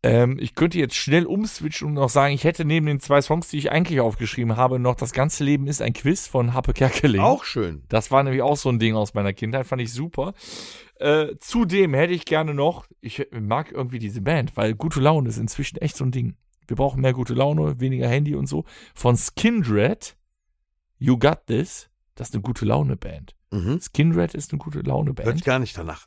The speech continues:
Speaker 2: an.
Speaker 1: Und eine schlechte Laune-Band. <laughs> Man muss ja auch mal böse Musik hören, ne? Äh, leider auch schon viel zu früh, äh, äh, kaputt gegangen.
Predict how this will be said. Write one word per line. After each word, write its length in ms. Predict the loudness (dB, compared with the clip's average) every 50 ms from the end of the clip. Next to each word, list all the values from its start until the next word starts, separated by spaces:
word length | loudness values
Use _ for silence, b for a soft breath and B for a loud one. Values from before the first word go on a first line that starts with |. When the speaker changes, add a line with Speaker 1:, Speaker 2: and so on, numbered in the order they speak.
| _ _
Speaker 2:
an. 300 | 0 0 0 0 -4 -8 -12 -8
Speaker 1:
Und 160 | -4 -2 0
eine 220 | 0 2 2 2 0
schlechte 420 | 2 4 4 4 4 2 0 2
Laune-Band. 760 | 4 6 6 6 6 4 4 4 4 4 4 4 2 0 -6 -12 B
<laughs> 40 | B B B B B B B B B B B B B B B B
Man 140 | B -2 0
muss 140 | 0 0 0
ja 80 | 0 -2
auch 100 | -2 -2
mal 220 | 2 2 4 4
böse 340 | 6 8 6 6 6 2 -2
Musik 400 | -2 -4 -4 -4 -6 -10 -10 -8
hören, 280 | -8 -6 -4 -2 -2
ne? 140 | -2 -2 -2 -4 B B B B B B B B B
Äh, 220 | 6 8 10 10
leider 300 | 10 10 8 8 6 6
auch 100 | 6 6
schon 220 | 4 4 0 0 0
viel 140 | -2 -4 -4
zu 120 | -4 -6
früh, 280 | -4 0 2 4 4 4 4
äh, 520 | 4 2 2 2 2 2 2 4 4 4
äh, 400 | 4 0 -4 -8 -10 -10 -8 -8 -10 _ _ -20 -20 _ -2
kaputt 320 | -2 0 2 0 0 0
gegangen. 380 | 0 2 4 4 4 2 2